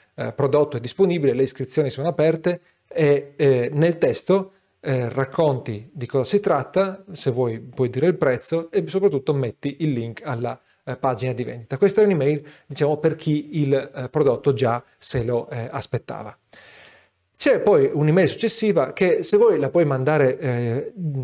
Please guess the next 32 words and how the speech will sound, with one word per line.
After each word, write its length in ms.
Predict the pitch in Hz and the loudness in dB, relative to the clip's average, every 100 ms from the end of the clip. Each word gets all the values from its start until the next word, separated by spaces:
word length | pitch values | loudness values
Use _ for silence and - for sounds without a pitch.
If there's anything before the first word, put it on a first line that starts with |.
| 107 | -4
come 180 | - 160 | 0 2
seconda 480 | - 151 196 196 160 | 0 0 2 4 4
email 300 | 147 170 151 | 4 2 4
del 140 | 135 | 0
primo 220 | 147 156 | 2 2
giorno 240 | 131 156 151 | 4 4 4
di 80 | |
lancio. 640 | 131 165 135 - 123 123 123 | 4 2 0 -4 -10 -10 -12
La 320 | 127 135 135 - | -6 -4 -2 -4
sequenza, 800 | - 151 170 175 165 151 135 - - | -2 2 4 2 2 0 0 -4 -6
eh, 200 | 147 131 | 0 0
può, 420 | 127 139 131 127 - | 4 4 4 2 -12
eh, 280 | - 123 120 | -10 -6 -6
essere 320 | - 131 151 135 | -4 -2 2 2
molto 340 | 143 165 156 | 4 2 0
distribuita 640 | 135 - 143 139 160 151 | -4 -4 -2 2 2 2
se 100 | - | -2
il 80 | 131 | -2
lancio 240 | 143 139 | -2 0
è 60 | 175 | 2
lungo, 480 | 151 160 135 - - | 2 4 2 0 -6
oppure 400 | 160 139 151 143 | -4 0 2 2
puoi, 360 | 139 139 135 131 | 4 2 2 0
eh, 200 | 123 117 | -6 -4
comprimerla 560 | 151 139 147 151 131 | -2 0 2 2 0
con 160 | 123 135 | -2 -4
addirittura 480 | 127 135 135 151 135 | -2 0 0 2 0
più 180 | - | 0
di 100 | 131 | -4
un'email 320 | 127 123 123 147 | -4 -4 -2 0
al 80 | |
giorno, 420 | 151 123 120 139 | 0 -2 -2 -6